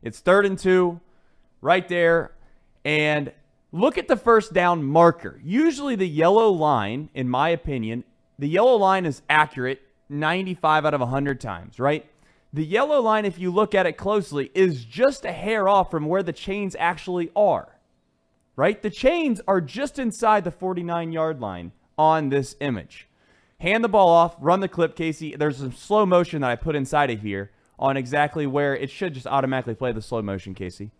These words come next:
So you'll see, I don't know exactly where his knee hits, but to sit here and say that he hundred percent didn't get that ball in his right hand, which the ball's in his right hand, didn't get it to the spot is crazy talk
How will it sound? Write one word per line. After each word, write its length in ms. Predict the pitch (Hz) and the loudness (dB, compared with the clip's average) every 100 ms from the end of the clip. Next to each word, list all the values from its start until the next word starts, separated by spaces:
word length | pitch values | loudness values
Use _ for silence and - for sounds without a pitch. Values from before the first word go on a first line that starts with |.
| _ _ _ _ _ | _ _ _ _ _
So 160 | - 165 | 0 2
you'll 220 | 170 214 | 4 2
see, 520 | - 254 190 156 - _ _ _ | 0 -2 0 -2 -6 _ _ _
I 160 | - 262 | 2 2
don't 180 | 320 269 | 2 2
know 180 | 269 | 4
exactly 400 | 233 180 208 208 | 4 4 0 0
where 180 | 202 208 | -2 0
his 140 | 190 156 | -2 -2
knee 200 | 190 165 | -4 -2
hits, 380 | 165 214 - - | -4 -4 -10 -6
but 140 | 180 202 | -6 -4
to 80 | |
sit 220 | 208 - 262 | -8 -6 -4
here 160 | 262 | -2
and 120 | 220 | -4
say 220 | - 214 214 | -4 0 0
that 100 | 190 | 0
he 140 | 160 | -4
hundred 320 | 131 190 214 | -4 -4 -2
percent 380 | 208 170 208 190 | -6 -8 -8 -4
didn't 240 | 190 165 | -6 -6
get 180 | 165 185 | -10 -6
that 180 | 170 143 | -6 -4
ball 220 | 151 170 | -2 -2
in 60 | 165 | -2
his 120 | 120 | -6
right 300 | 123 151 - | -4 -4 -4
hand, 420 | - 156 175 214 - | -14 -12 -10 -12 -16
which 180 | 139 135 | -20 -16
the 80 | 131 | -8
ball's 280 | 143 165 156 | -4 -4 -4
in 80 | 139 | -10
his 120 | 117 | -6
right 220 | 143 135 | -6 -6
hand, 280 | 147 120 104 _ _ 127 | -10 -12 -12 _ _ -4
didn't 300 | 175 214 165 | -4 -4 -4
get 160 | 175 | -2
it 100 | 214 | -4
to 100 | 220 | -6
the 80 | 147 | -8
spot 520 | 120 - 160 175 - _ _ | -10 -4 0 0 -2 _ _
is 220 | - 160 - | -8 -8 -10
crazy 760 | - 160 151 156 160 143 110 | -12 -8 -6 -4 -4 -4 -8
talk 400 | 110 85 - | -8 -10 -14